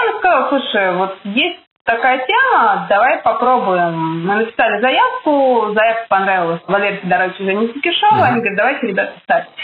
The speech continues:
Speaker 1: И вот тут мы, собственно, и встали перед таким, как бы, да, вроде бы все, да, надо писать. И, эм, мне кажется, а, то, что у нас с Никитой был диалог,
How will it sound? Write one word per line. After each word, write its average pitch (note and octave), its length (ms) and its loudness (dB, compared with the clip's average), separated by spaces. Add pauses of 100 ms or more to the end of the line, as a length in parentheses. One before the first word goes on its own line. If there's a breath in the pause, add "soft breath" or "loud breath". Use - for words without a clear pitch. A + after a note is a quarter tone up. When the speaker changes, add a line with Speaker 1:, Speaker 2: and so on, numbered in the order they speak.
(520 loud breath)
Speaker 1:
И C#4+ 100 0
вот F#4 180 0
тут F#4+ 200 -2
мы, C#4+ 220 2
собственно, B3+ 540 0
и G3+ 280 -4
встали A3 640 0
перед A3 400 -4
таким, A#3 420 0
как G#3+ 260 -2
бы, G3+ 140 0
да, B3 420 2
вроде G#3+ 260 -2
бы G#3 260 -2 (240)
все, C#4+ 680 4
да, G#3+ 300 2
надо F#3+ 200 -4
писать. C4 500 -2 (520)
И, A3 480 0
эм, G#3 560 -2 (220)
мне A#3 520 2
кажется, C4 640 0
а, G3 380 0
то, F#3 160 -2
что - 160 -2
у - 20 2
нас B3+ 220 0
с - 20 -2
Никитой A#3+ 400 0
был A#3 220 2
диалог, A#3 720 2